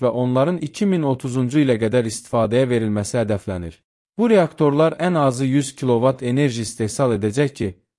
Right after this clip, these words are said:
bu da təxminən səksən evin enerji ehtiyacını qarşılayacaq. Sean Duffy'nin sözlərinə görə, nüvə enerjisi xüsusilə ayın uzun gecələri və sərt temperatur şəraitində davamlı enerji təminatı üçün mükəmməl bir həll kimi qəbul edilir.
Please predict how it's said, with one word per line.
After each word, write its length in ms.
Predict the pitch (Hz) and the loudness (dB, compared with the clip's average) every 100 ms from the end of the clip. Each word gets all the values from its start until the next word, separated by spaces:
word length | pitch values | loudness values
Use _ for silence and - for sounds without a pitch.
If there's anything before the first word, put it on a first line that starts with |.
| _ _ | _ _
bu 100 | 208 202 | 0 2
da 80 | |
təxminən 540 | 175 156 135 143 147 139 139 | 2 0 -2 -2 -2 -2 -2
səksən 380 | 127 - 143 | -4 -2 -2
evin 280 | 123 123 143 | 0 0 0
enerji 460 | 131 123 143 120 123 | 0 0 0 0 -2
ehtiyacını 560 | 101 - 107 98 113 | -2 -2 -2 -2 -4
qarşılayacaq. 680 | 110 104 - 110 92 87 90 82 _ _ _ - | 0 -2 -2 -6 -6 -6 -10 -10 _ _ _ -6
Sean 300 | 226 240 185 | 0 2 2
Duffy'nin 480 | 160 - 170 165 139 | 2 0 0 0 0
sözlərinə 520 | 139 113 120 120 143 | -2 2 0 2 0
görə, 200 | 123 104 101 | 0 0 0
nüvə 280 | 120 151 170 | 0 2 2
enerjisi 540 | 156 170 131 113 123 | 2 0 0 -4 -6
xüsusilə 520 | 113 - 147 - 208 165 | -6 -6 -6 -2 0 2
ayın 280 | 135 147 | 2 0
uzun 300 | 143 120 143 123 | -2 -2 -2 0
gecələri 480 | 113 110 107 117 | -2 0 0 0
və 140 | 127 113 | 0 -2
sərt 320 | - 165 160 | -2 -2 -2
temperatur 520 | 143 120 123 120 123 147 | -4 -2 0 0 -2 -4
şəraitində 680 | 135 117 110 104 113 117 | 0 0 0 -2 -2 0
davamlı 440 | 117 110 117 120 131 | 0 2 0 0 -2
enerji 400 | 123 143 123 117 | 0 0 0 -4
təminatı 480 | 117 110 110 107 156 | -4 -2 -2 -2 -2
üçün 240 | 143 139 117 | -4 -2 -4
mükəmməl 520 | 113 - 123 147 160 | -4 -4 -2 0 0
bir 80 | 131 | -2
həll 260 | 107 139 135 | 0 0 0
kimi 300 | - 117 104 | -4 -4 0
qəbul 340 | 110 104 107 | 0 0 0
edilir. 420 | 95 87 85 80 | -2 -4 -10 -12